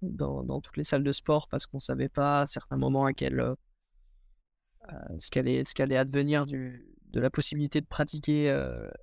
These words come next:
en extérieur ou en salle avec toutes les règles sanitaires, euh, en vigueur à ce moment-là. Mais,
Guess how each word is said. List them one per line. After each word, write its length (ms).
en 160
extérieur 720
ou 160
en 60
salle 340
avec 260
toutes 200
les 80
règles 320
sanitaires, 500
euh, 160
en 120
vigueur 320
à 80
ce 120
moment-là. 340
Mais, 960